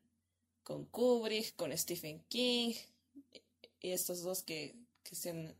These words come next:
que hizo, cuando hizo la adaptación de The Shining, y muchos otros ejemplos, ¿no? Pero creo que ese es el tema cuando el escritor per se no se involucra en el proceso del guión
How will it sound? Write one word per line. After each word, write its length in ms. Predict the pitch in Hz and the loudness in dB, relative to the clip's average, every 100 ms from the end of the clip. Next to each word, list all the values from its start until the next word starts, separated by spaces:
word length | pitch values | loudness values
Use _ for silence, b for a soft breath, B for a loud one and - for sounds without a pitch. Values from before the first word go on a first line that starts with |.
| _ - | _ -8
que 160 | 165 | -4
hizo, 260 | 165 165 165 | -2 -4 -4
cuando 320 | 160 156 156 160 | -6 -4 -2 -2
hizo 160 | 175 | -4
la 80 | 165 | -4
adaptación 400 | 151 - - - | -6 -6 -8 -6
de 80 | 165 | -8
The 100 | - | -6
Shining, 480 | - 156 175 180 180 | -6 -4 -4 -4 -4
y 80 | |
muchos 240 | 226 247 214 | -2 -2 -2
otros 260 | 214 220 | -2 -2
ejemplos, 500 | 170 175 180 147 147 | -2 -4 -4 -6 -8
¿no? 180 | 160 208 b b b b _ | -8 -10 b b b b _
Pero 320 | 214 240 196 | 4 6 4
creo 200 | 202 220 | 2 -2
que 360 | 220 220 165 - _ _ _ _ | 0 0 -2 -4 _ _ _ _
ese 200 | 190 208 | 0 4
es 80 | - | 4
el 160 | 185 165 | 2 2
tema 260 | 190 190 | 2 2
cuando 720 | 190 180 156 143 139 - - - | 0 -2 -2 -4 -6 -8 -14 -10
el 440 | - 160 151 135 - | -6 -6 -6 -8 -6
escritor 640 | 156 - 165 156 170 170 170 | -4 -4 -4 -6 -4 -4 -4
per 140 | 160 | -8
se 220 | - 165 160 | -4 -4 -4
no 140 | 160 | 4
se 160 | - 165 | 4 4
involucra 800 | 156 151 156 165 165 143 143 - - | -4 -6 -4 -6 -4 -4 -4 -10 -6
en 140 | 165 | -2
el 140 | 160 | -2
proceso 440 | 156 160 160 - 165 | -4 -6 -2 -2 -2
del 200 | 156 147 | -4 -6
guión 580 | 147 151 156 151 139 | -6 -4 -2 -2 -4